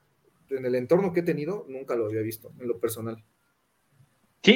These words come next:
Speaker 2: y si te das cuenta en la intercepción de Rigor, Rigor está muy molesto, eh, supongo que con él mismo, porque se ve teniendo una conversación con O'Connell,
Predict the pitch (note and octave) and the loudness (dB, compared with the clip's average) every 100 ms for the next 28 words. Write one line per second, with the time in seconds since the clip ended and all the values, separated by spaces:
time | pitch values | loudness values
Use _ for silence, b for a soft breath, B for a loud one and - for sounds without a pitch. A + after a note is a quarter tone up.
0 | E3+ D3+ - D3 D#3 F#3+ - G3 F#3 G3+ | 8 6 8 10 10 10 8 6 8 8
1 | E3 C#3 C3+ C3 D#3 E3 F3+ C#3 C#3 C3+ | 8 6 2 4 4 6 10 10 10 10
2 | F#3+ - C3 C#3+ E3+ C3+ C3+ D#3 D#3 C3+ | 10 8 6 6 6 6 6 6 8 8
3 | B2 C3 - E3+ D#3 C3 B2 A2 _ _ | 8 6 10 12 12 12 10 4 _ _
4 | - A#2+ C#3 D3+ D3 C3+ A#2+ C3+ C3+ B2+ | -8 0 4 8 8 6 6 6 6 4
5 | C#3 F3+ G#3+ E3 A#2+ G#2+ A2+ A#2+ B2 C3+ | 6 6 8 4 2 0 4 4 6 4
6 | B2+ C3 B2+ A#2 A2+ G#2+ G#2 B2 A#2+ A#2+ | 6 6 6 6 4 4 4 -2 2 2
7 | G#2 A#2+ A#2 B2+ B2 A2 G2 | 6 8 8 8 6 6 4